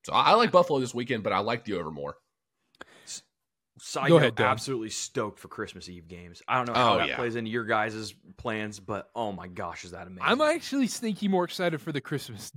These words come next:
Speaker 3: Day games.
Speaker 1: Oh, that Ravens-Niners game
Speaker 3: Because
Speaker 1: is gonna be a
Speaker 3: I
Speaker 1: treat.
Speaker 3: see, like, I'm in one location. I get to just watch football all day. Like, it's,
Speaker 2: Mm-hmm.
Speaker 3: it's one spot. I don't have to go to different families or anything.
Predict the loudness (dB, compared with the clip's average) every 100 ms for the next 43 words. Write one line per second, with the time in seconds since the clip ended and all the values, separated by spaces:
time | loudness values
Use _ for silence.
0 | -6 -2 2 0 -2 -10 -12 -20 -18 -8
1 | -4 0 2 2 0 -2 -4 -2 -2 0
2 | 4 8 6 6 -6 -6 -2 -2 -2 -8
3 | -12 _ -8 0 2 4 4 4 6 8
4 | 8 8 8 8 6 4 0 -4 -4 -6
5 | -4 -4 -2 -2 -4 -6 -8 -4 -6 -6
6 | -4 0 0 0 -4 -6 -10 _ -6 -4
7 | -4 -2 -4 -4 -6 -2 2 2 2 2
8 | 4 6 6 4 0 0 0 0 -4 -4
9 | -8 -6 -4 -4 -4 -8 -8 -10 -10 -10
10 | -10